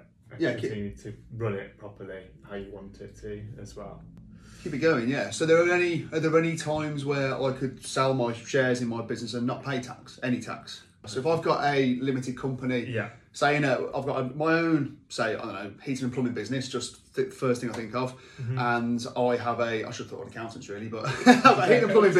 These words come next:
Speaker 3: you
Speaker 2: business.
Speaker 3: as, see you as a plumber, to be fair.
Speaker 2: <laughs> Um, no comments from me. Um, so if you've got a, um, subsidiary and a hold-, and a, so I've got a holding company, which
Speaker 1: Yeah.
Speaker 2: is a company that owns my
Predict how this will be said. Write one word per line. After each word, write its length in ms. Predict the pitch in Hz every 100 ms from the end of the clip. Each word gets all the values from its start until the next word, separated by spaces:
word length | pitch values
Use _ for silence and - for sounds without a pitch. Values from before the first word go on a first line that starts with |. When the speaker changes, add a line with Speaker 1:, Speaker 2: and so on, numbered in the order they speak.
| 220
Speaker 3:
you 40 |
Speaker 2:
business. 360 | 226 175 - -
Speaker 3:
as, 40 |
see 100 | - 247
you 80 |
as 80 | 156
a 40 | 131
plumber, 300 | 123 123 123
to 80 |
be 100 | 190
fair. 280 | 180 277 -
Speaker 2:
<laughs> 720 | 285 262 185 262 254 269 220 - 208 -
Um, 580 | 135 135 131 127 123 127
no 160 | 127 127
comments 320 | 127 120 117
from 160 | 123 143
me. 260 | 143 113 135 127 -
Um, 400 | 202 - 208 -
so 160 | - 190
if 60 | 220
you've 100 | 190
got 220 | 220 202
a, 100 | 202 196
um, 140 | 180
subsidiary 720 | 175 180 151 175 170 160 156 151
and 140 | 151
a 40 | 139
hold-, 240 | 151 143
and 120 | 147
a, 200 | 139 -
so 160 | 139 151
I've 60 | 139
got 80 |
a 40 | 131
holding 240 | 143 127
company, 400 | 120 113 117 131
which 200 | 139 131 -
Speaker 1:
Yeah. 80 | 135
Speaker 2:
is 120 | 131
a 120 | 139
company 440 | - 160 131 135 127
that 180 | 123
owns 380 | 131 123 117 117
my 260 | 127 110